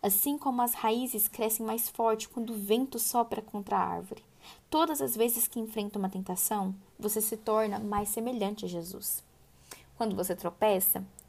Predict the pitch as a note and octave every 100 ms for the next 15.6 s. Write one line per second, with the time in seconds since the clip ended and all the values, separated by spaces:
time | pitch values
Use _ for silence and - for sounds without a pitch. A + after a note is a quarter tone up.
0 | - - G3+ - A3 A3 F#3 F3 F#3 F#3+
1 | F3 E3+ G3 F#3+ F#3+ - - - - C#4
2 | C#4+ D4 C4 C4+ G3 G3 D#3 - - -
3 | _ _ _ - - _ - - - A3+
4 | A3 C4 C#4 C4 - F#3+ A3 A3 A3 A3
5 | G#3+ F#3 F#3+ - - A3 F#3+ - - -
6 | - - B3 D#4+ - B3+ A3 A#3 A#3 -
7 | - - - - - A#3+ A3+ D4+ D#4+ -
8 | B3+ B3 A#3 A3+ A3 G#3+ G#3 G#3+ A3 -
9 | - - - B3+ A#3 B3 G#3+ G#3+ G3 G#3
10 | A3 A3+ A#3 G#3+ A#3 B3 - A#3+ - -
11 | A3 G#3+ F#3+ F#3+ F3+ - F#3+ - - _
12 | _ _ _ - - - G#3+ F#3+ F#3+ G3+
13 | G3 C#4+ D4+ C#4+ C#4+ C#4+ C#4 A#3+ A#3 B3+
14 | A#3+ - A#3 A3 A#3+ A#3+ A3 G#3+ A3 A#3+
15 | B3+ - G3+ G3 A3 -